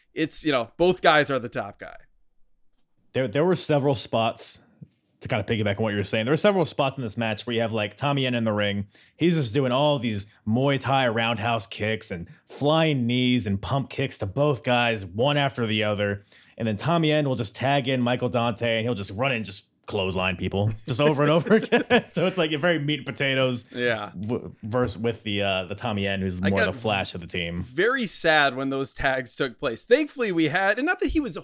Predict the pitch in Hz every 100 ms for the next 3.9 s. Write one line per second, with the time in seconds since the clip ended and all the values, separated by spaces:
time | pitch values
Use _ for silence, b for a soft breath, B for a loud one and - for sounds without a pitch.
0 | - 294 320 175 165 165 208 190 - 196
1 | 180 _ _ _ _ _ 220 208 226 -
2 | 247 - 180 185 - - 170 113 - 143
3 | 143 139 135 127 147 131 120 117 117